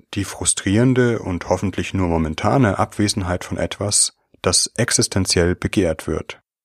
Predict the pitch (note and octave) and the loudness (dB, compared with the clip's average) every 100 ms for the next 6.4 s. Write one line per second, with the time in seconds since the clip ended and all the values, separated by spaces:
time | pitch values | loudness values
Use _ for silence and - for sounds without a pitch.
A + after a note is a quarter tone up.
0 | _ _ _ _ _ _ _ _ _ _ | _ _ _ _ _ _ _ _ _ _
1 | _ _ _ _ _ _ _ _ _ _ | _ _ _ _ _ _ _ _ _ _
2 | _ - A2+ C#3+ - - A2+ A2 G2 F#2+ | _ 0 2 4 2 0 -2 -2 -2 -2
3 | - A#2+ B2 - E2+ E2+ - - G2+ - | 2 2 2 -2 -2 0 -2 -4 -8 -6
4 | - F2+ E2 F#2 F#2 - D#2+ - E2+ G#2 | -6 0 2 2 0 -4 -8 0 2 4
5 | G#2 G2 F2+ E2+ - C3+ - - D#2 D2 | 4 2 0 -2 0 -2 -2 -4 -4 -6
6 | - D2+ D#2+ | -6 -8 -10